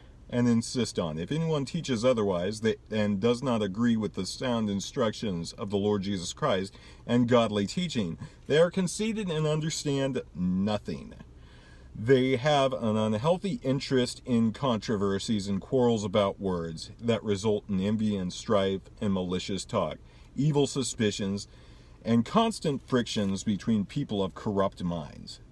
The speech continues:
who have been robbed of the truth, who think that godliness is a means for financial gain.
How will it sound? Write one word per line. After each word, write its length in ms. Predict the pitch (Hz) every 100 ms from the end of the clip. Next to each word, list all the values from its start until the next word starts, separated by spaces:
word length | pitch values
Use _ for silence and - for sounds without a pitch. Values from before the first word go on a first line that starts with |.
| -
who 220 | 139 147
have 280 | 127 135 110
been 300 | 110 101 90
robbed 380 | 95 120 170 190
of 100 | 220
the 100 | 208
truth, 380 | - 135 120 117
who 140 | 131
think 440 | 104 143 143 147 - - - - - -
that 440 | 104 113 107 95
godliness 840 | 113 120 143 180 196 185 92 90 -
is 200 | 120 104
a 80 | 98
means 560 | 92 104 117 120 123
for 200 | - 101
financial 680 | 98 104 92 95 98 95 104
gain. 320 | 90 80 -